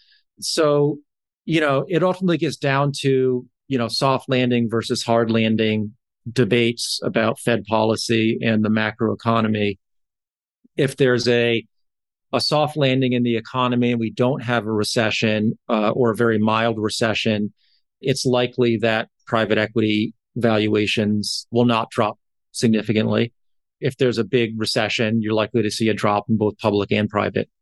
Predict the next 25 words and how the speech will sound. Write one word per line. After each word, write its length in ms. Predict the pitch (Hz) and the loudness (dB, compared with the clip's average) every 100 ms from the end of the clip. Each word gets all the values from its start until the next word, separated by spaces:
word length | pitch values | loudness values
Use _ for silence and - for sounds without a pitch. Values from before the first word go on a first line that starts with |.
| _ | _
um, 320 | 107 98 98 110 | 0 2 0 2
market 400 | 104 98 107 113 | 2 2 -2 0
valuations 1040 | 104 101 101 101 101 - 104 104 - - - - | 0 2 2 2 0 0 0 0 -4 -8 -6 -2
as 340 | 107 95 - | 0 -2 -4
earnings 580 | 117 107 107 101 95 - - _ _ _ _ | -2 0 0 -2 -4 -8 -12 _ _ _ _
go 160 | 120 107 | 0 2
down. 400 | 104 101 107 - - - _ _ - | 2 0 -4 -8 -20 -20 _ _ -2
Um, 160 | 120 107 | 0 0
so 120 | 123 | 0
that's, 320 | 127 117 101 | 0 0 -2
that's 220 | 127 120 - | -2 0 0
the 80 | |
big, 340 | 104 113 107 - _ _ | 0 0 0 -4 _ _
uh, 180 | 107 104 110 | -2 -2 0
uncertainty. 580 | 101 - 113 123 127 | 0 0 0 0 0
And 80 | 117 | 2
likewise 500 | 151 147 131 120 104 | 2 0 0 0 0
with, 280 | 110 107 - | -2 -4 -4
with 240 | 117 107 - - | -4 -4 -6 -4
credit, 360 | 123 107 104 | 0 0 0
just 180 | 117 - | -2 -4
to 60 | 101 | -2
kind 160 | 107 | -2
of 80 | 98 | 0
complete 400 | 107 113 113 | -2 0 -2